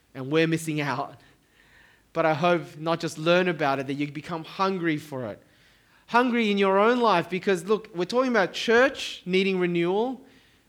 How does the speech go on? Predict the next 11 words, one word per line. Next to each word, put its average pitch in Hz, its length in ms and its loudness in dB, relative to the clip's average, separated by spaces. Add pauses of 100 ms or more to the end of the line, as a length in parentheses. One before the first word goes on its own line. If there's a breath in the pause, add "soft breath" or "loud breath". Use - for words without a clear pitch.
(480 soft breath)
but 185 140 -8
don't 240 300 0
you 196 240 -4 (280)
long 185 500 2
to 185 160 -4
be 190 500 0
the 156 160 -6
kind 185 300 0
of 160 120 -4
Christian 202 540 -4
that 151 280 -6